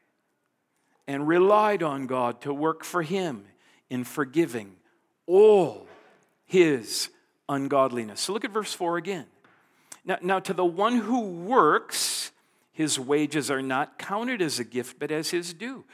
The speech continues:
In other words, to the one who works, his wages are counted as earnings.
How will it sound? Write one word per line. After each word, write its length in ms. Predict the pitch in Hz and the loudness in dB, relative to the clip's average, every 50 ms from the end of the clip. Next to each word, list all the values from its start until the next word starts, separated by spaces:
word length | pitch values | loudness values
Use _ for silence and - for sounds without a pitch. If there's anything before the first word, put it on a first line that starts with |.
| - - - | -20 -14 -8
In 60 | - | -2
other 100 | 185 190 | 0 2
words, 180 | 190 190 - - | 2 2 2 0
to 120 | - 214 | -2 0
the 100 | 196 185 | 2 2
one 200 | 180 165 185 202 | 2 2 0 0
who 100 | 214 240 | 0 0
works, 360 | 247 208 185 190 208 208 - - | 0 4 4 4 4 4 2 -2
his 180 | 208 180 160 | -2 -2 -2
wages 420 | 175 190 190 208 190 190 196 165 208 | 0 0 0 0 0 -2 0 0 0
are 80 | 196 | -2
counted 340 | - - 180 190 208 220 220 | -2 -4 -6 -4 -4 -4 -4
as 140 | 226 196 - - | -4 -4 -4 0
earnings. 1000 | - 254 277 302 330 330 320 254 190 143 117 - - - - - - - - - | 2 4 4 6 6 4 2 2 2 -4 -10 -12 -10 -10 -8 -8 -10 -12 -14 -18